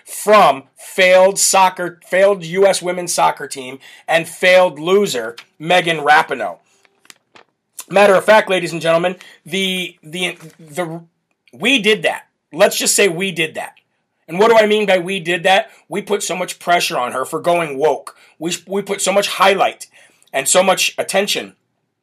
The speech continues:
on what these people are doing to our country that it caused them to just be wrapped up in, in, in their own little woketopia world. Okay, it, it, it caused them not to focus on their soccer game,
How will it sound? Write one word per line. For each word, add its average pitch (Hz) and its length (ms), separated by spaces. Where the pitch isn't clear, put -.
on 180 200
what 196 160
these 196 160
people 196 280
are 165 120
doing 175 260
to 165 160
our 135 100
country 214 540
that 196 180
it - 180
caused 202 500
them 175 240
to 170 160
just 147 320
be 202 180
wrapped 170 500
up 196 220
in, 185 280
in, 185 220
in 185 220
their 165 240
own 202 260
little 202 240
woketopia 185 800
world. 143 520
Okay, 151 460
it, 196 120
it, 196 200
it 190 160
caused 208 320
them 165 220
not 202 240
to 262 80
focus 180 400
on 160 120
their 147 80
soccer 135 380
game, 120 320